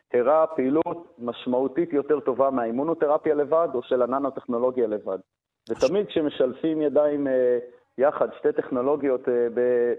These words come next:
במיוחד בטיפול בסרטן, אנחנו רואים, אה, אה,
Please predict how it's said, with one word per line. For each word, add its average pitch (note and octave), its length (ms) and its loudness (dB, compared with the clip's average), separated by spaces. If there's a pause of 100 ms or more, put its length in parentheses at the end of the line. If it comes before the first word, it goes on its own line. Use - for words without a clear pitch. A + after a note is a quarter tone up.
במיוחד A#2+ 480 -2
בטיפול D3 340 -2
בסרטן, D3 520 0 (680)
אנחנו B2+ 260 0
רואים, C#3 440 2
אה, C3+ 60 0 (380)
אה, A#2 60 0